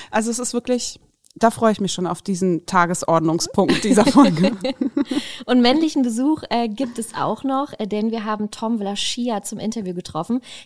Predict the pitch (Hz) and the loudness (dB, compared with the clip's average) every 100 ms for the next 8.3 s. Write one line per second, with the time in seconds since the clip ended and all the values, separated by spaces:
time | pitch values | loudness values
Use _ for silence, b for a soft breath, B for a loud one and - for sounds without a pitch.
0 | - 269 262 240 254 226 214 214 196 196 | -2 -2 -2 -4 -4 -2 -2 -4 -6 -6
1 | - - 196 196 - 180 170 220 285 311 | -8 -8 -4 -4 -6 -10 -2 2 2 2
2 | 285 - 233 247 233 254 285 - - 254 | 0 -2 2 4 4 2 -2 -4 -2 2
3 | 302 339 330 285 190 262 285 277 240 233 | 4 4 4 4 4 2 0 -2 0 0
4 | 269 - 214 262 262 247 233 - - 233 | -2 -4 -4 -4 -4 -4 -4 -6 -10 -6
5 | 240 302 285 269 - 302 269 311 - - | -4 -2 -2 -4 -4 -2 0 -2 -4 -12
6 | B B B B 233 240 - 254 262 254 | B B B B 0 0 0 0 0 -2
7 | - 262 220 226 226 226 - 220 220 220 | -8 -8 -4 -4 -4 -6 -4 -2 -4 -4
8 | - 208 | -4 -4